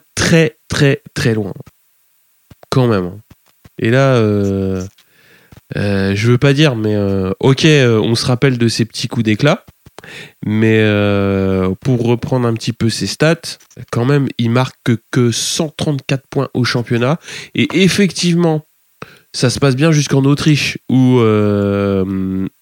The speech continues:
où il gagne. Donc, il, ouais, il gagne en Autriche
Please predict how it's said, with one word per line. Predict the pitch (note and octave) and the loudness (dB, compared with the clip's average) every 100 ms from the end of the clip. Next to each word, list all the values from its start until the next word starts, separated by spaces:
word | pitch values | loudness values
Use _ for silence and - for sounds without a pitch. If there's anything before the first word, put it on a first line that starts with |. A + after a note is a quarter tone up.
| _ - | _ -6
où | A2+ A2 G#2+ G#2+ G#2+ - | 0 2 2 2 0 -2
il | A#2 | 0
gagne. | D3+ C#3+ A2 - | 2 2 -2 -4
Donc, | G#2 G#2+ | -6 -4
il, | A2 G#2 G2+ | -4 -6 -2
ouais, | A#2+ A#2 | 0 0
il | G#2+ A2 | -4 -2
gagne | B2+ B2+ | 0 2
en | A#2+ A#2+ | 2 0
Autriche | B2 D3 C3+ | 0 0 -2